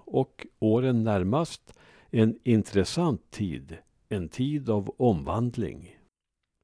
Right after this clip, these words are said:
I Nordamerika pågick inbördeskriget för fullt. John Ericssons Monitor besegrade sydstaternas Merrimack,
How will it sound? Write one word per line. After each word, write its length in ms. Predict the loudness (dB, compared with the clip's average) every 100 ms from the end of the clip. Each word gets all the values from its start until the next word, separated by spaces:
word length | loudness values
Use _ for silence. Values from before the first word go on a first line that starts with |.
| _ _ _ _ _ _ _ _ _ _ _ _ 0
I 160 | 4
Nordamerika 800 | 6 6 6 6 8 8 6 4
pågick 560 | 2 6 6 6 2 4
inbördeskriget 1160 | 4 4 4 2 0 -6 -4 2 2 2 -2 -2
för 180 | 0 2
fullt. 560 | 4 2 2 -8 -20 -20 _ _ -4
John 340 | 2 4 4 0
Ericssons 760 | 0 2 2 0 0 2 0 0
Monitor 720 | 4 4 4 0 2 2 0
besegrade 760 | 0 0 2 2 2 -2 0 -2
sydstaternas 1200 | 0 0 0 -6 -2 0 0 -2 -2 -4 -6 -10
Merrimack, 800 | 0 2 4 2 -2 -4 -10 -20